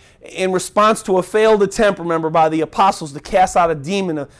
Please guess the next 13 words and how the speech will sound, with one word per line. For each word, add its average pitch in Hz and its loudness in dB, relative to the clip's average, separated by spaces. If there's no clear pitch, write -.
in 156 -2
a 156 0
young 170 0
man, 175 0
Matthew 170 -4
seventeen, 175 -2
Jesus 185 -6
tells 156 0
us 160 -12
in 165 -8
Matthew 165 -4
seventeen 156 -6
twenty, 175 -2